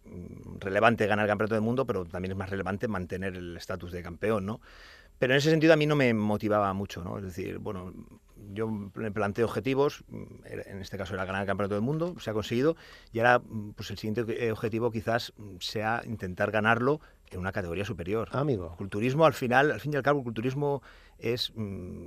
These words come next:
Speaker 1: intentar siempre por, mm, por cada centímetro cúbico de tu cuerpo tener más masa muscular. Entonces, es crecer, crecer.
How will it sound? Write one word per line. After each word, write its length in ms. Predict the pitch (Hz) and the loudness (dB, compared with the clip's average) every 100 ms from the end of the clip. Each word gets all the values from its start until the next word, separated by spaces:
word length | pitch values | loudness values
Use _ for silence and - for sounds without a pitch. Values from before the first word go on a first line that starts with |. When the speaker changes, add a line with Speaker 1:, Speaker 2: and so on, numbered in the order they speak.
| - | -12
Speaker 1:
intentar 340 | 104 95 95 117 | -8 -4 -2 -2
siempre 400 | 123 120 135 135 | -2 0 0 -2
por, 320 | - 101 95 - - | -2 -4 -2 -8 -10
mm, 300 | 101 98 101 - - 95 - - | -8 -6 -8 -12 -20 -18 -14 -10
por 160 | 101 | -4
cada 180 | 123 127 | 2 2
centímetro 600 | 120 104 120 120 - 110 | 2 -6 -2 -2 -2 -4
cúbico 340 | 135 123 117 | -2 0 0
de 80 | 110 | 0
tu 100 | 107 | 0
cuerpo 280 | 117 127 156 | 0 2 2
tener 260 | 117 113 101 | 2 0 0
más 200 | 101 107 | -2 -2
masa 220 | 95 101 | -4 -4
muscular. 460 | 92 - 107 113 - - - | -8 -2 2 2 2 -16 -16
Entonces, 280 | - 110 107 - - | -4 -2 -2 -8 -10
es 140 | - | -8
crecer, 420 | - 85 101 85 - - | -6 -2 0 0 -6 -20
crecer. 400 | - 87 90 85 | -18 -8 -6 -8